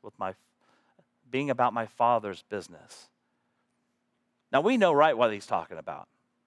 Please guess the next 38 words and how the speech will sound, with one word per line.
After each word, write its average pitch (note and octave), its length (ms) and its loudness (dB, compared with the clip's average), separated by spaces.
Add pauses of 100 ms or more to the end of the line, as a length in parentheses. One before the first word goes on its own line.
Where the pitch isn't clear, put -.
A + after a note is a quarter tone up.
(240)
Because B2+ 220 -6
as C3 140 -6
we A3 140 -2
read F#3+ 260 -2
that, C3+ 360 4
we E3 100 -4
can D#3 120 -8
see D#3+ 300 -4
Mary D#3 300 0
saying, B2+ 340 -2
"Your A#2+ 140 -2
father D3 480 2
and G2+ 160 -2
I," G#2 140 2
and A#2 100 2
that's C3 180 0
got C3+ 120 2
a G#2+ 40 0
lowercase A2 640 -2
f. F#2 320 -10 (560)
So - 140 -4
we E3 120 2
know C#3 380 2 (400)
when B2+ 180 -2
Jesus D3+ 380 0
says, B2 480 2 (100)
"I B2+ 120 2
need C3+ 180 -2
to A#2+ 60 -4
be C3 80 -2
in A#2+ 60 -2
my G#2+ 120 2
father's A#2 380 0
house" D#3 320 0
with G#2+ 100 -6
a - 40 -16
capital B2+ 520 0
F, G#2 380 -2